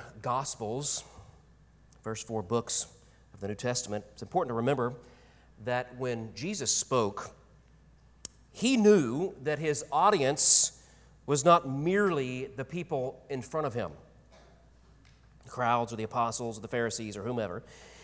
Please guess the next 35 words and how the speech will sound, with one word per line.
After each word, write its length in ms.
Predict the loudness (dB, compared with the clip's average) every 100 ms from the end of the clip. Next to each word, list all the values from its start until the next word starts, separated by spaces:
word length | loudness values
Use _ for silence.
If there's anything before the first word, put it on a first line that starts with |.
| -20 -12 -2
Jesus 500 | 2 6 8 6 8
knew 380 | 8 8 6
that 180 | 2 0
as 300 | 2 2 2
the 100 | 0
very 300 | -2 0 0
Word 420 | -2 4 6 6 2
of 140 | 0
God, 280 | 2 4 4
the 80 | 4
revelation 600 | 4 6 6 4 2 -2
of 100 | 2
God, 420 | 4 4 2 0
he, 360 | -4 -4 -4 -8 -20 -20 -20 -20 -4 4
as 200 | 4 6
God 320 | 8 10 10
incarnate, 600 | 6 2 4 4 4 0
was 180 | -2 -2
speaking 640 | -4 -4 -6 -4 -6 -6
to 240 | -6 -6
humanity. 880 | -6 -6 -6 -2 -2 0 -2 -6 -10 -14 -20 _ _ _ -20 _ _ _ _ -20 -20 -20 -20 -20 -20 -20 -20 -20 -20
And 100 | -6
so 140 | 0 2
his 180 | 2 4
words 380 | 8 8 6
had 140 | 4 0
a 40 |
depth 460 | 2 6 6 6 0
and 100 | 0
a 60 |
richness 520 | 0 0 0 2 2 2
and 80 |
a 40 | -2
purpose 540 | 0 0 0 -2 -4
beyond 640 | -8 -4 0 2 0 -2